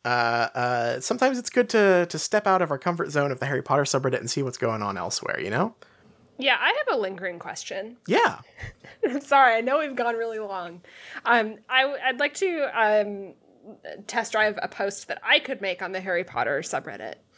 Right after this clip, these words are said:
Speaker 1: Yeah.
Speaker 2: Um, and it would be about how, um, I know that the Harry Potter fandom is really into really good acting. Um, and in the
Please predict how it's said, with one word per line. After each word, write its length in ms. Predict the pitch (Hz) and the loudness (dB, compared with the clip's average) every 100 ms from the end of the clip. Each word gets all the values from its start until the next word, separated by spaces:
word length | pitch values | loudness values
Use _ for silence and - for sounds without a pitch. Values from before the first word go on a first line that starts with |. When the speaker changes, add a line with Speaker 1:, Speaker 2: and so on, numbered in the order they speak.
| - - - | -20 -20 -2
Speaker 1:
Yeah. 160 | 147 143 196 | 2 2 0
Speaker 2:
Um, 340 | 170 170 180 - - - - | -4 -8 -16 -20 -20 -8 0
and 140 | 220 | 2
it 100 | 233 | 2
would 160 | 285 247 | 2 2
be 140 | 269 | 2
about 280 | 220 196 - | 4 2 2
how, 500 | - 190 180 139 - | 0 0 0 -4 -6
um, 380 | - 180 170 - - | -8 -6 -6 -10 -10
I 120 | 190 | -8
know 400 | 190 190 202 220 | -6 -2 0 0
that 120 | 220 214 | -2 -4
the 60 | |
Harry 220 | 202 196 | -2 -2
Potter 320 | 185 - 302 359 | 0 2 4 4
fandom 380 | 247 214 202 190 | 2 0 0 -6
is 160 | 175 | -8
really 340 | 185 202 214 - | -4 0 0 -2
into 640 | 185 170 196 180 180 170 | -4 -6 -2 -2 -2 -4
really 220 | 185 180 | -2 -2
good 160 | 175 170 | -2 -2
acting. 680 | 165 180 - 180 156 175 175 - - - - | 0 0 -2 -4 -4 -8 -14 -20 -20 -20 -6
Um, 460 | 208 185 180 170 156 - | -2 0 -2 -4 -6 -4
and 360 | 190 185 180 - | -2 -4 -6 -2
in 220 | 220 202 | 0 0
the 320 | 180 180 143 | -2 -4 -6